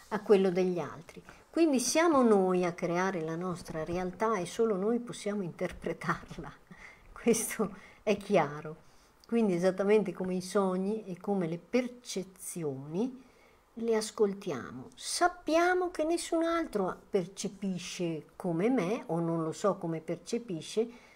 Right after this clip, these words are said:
ma so che cosa sento. E se io sento che qualcosa mi ha toccato dietro alle spalle, allora vuol dire che qualcosa mi ha toccato dietro le spalle.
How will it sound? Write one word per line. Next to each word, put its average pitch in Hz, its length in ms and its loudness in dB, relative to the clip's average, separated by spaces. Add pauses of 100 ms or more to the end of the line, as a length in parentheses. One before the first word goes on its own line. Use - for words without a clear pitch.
(160)
ma 165 160 -6
so - 220 -8
che 214 180 -2
cosa 165 240 -12
sento. - 560 -16 (560)
E 180 80 -12
se - 180 -8
io 294 240 -2
sento 123 680 -8
che 185 220 -8
qualcosa 135 800 -2 (420)
mi 214 120 0
ha 311 80 -2
toccato 269 640 -2
dietro 196 480 -2
alle 160 240 -8
spalle, 127 880 -8 (460)
allora 190 380 -2
vuol 277 180 -4
dire 175 260 -6
che - 160 -18
qualcosa 220 520 -10
mi 226 60 -6
ha - 40 -10
toccato - 400 -14
dietro 135 380 -14
le 139 100 -18
spalle. 165 520 -8